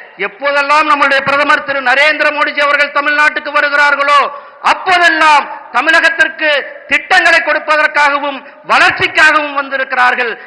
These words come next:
இன்றைக்கு அதே போல வரலாற்று சிறப்புமிக்க பாம்பன் ரயில் பாதையை, அந்த ரயில் பாலத்தை, வரலாற்று சிறப்புமிக்க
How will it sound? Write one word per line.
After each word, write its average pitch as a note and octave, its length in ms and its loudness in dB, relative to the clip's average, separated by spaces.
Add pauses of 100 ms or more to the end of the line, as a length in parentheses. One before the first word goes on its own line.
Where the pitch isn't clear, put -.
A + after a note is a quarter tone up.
(200)
இன்றைக்கு C#4+ 400 0
அதே D4 160 0 (100)
போல C#4 160 2 (460)
வரலாற்று D4+ 520 0
சிறப்புமிக்க D4 480 -4 (500)
பாம்பன் E4 560 2
ரயில் D4 280 0 (220)
பாதையை, C4 380 0 (340)
அந்த A3+ 120 -6 (140)
ரயில் C#4 220 0 (100)
பாலத்தை, D4+ 480 2 (100)
வரலாற்று C#4 460 0
சிறப்புமிக்க C#4 460 -4